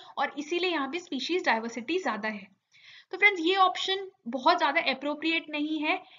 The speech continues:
ऐसा इसलिए because रेनफॉल जो है वो हमेशा स्पीशीज डाइवर्सिटी को इंक्रीज नहीं करता। ये डिस्ट्रीब्यूशन को जरूर गवर्न करता है लेकिन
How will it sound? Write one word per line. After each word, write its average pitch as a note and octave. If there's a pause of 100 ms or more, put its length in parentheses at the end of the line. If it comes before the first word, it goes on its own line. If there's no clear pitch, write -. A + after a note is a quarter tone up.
(280)
ऐसा D4
इसलिए F4+
because F4
रेनफॉल C#4
जो F4+
है D#4+
वो F#4
हमेशा D#4
स्पीशीज D#4
डाइवर्सिटी B3+
को F#4
इंक्रीज D4+
नहीं C#4
करता। G#3+ (420)
ये F4+
डिस्ट्रीब्यूशन F4+
को G#4
जरूर D4
गवर्न C#4
करता C#4
है E4+
लेकिन D4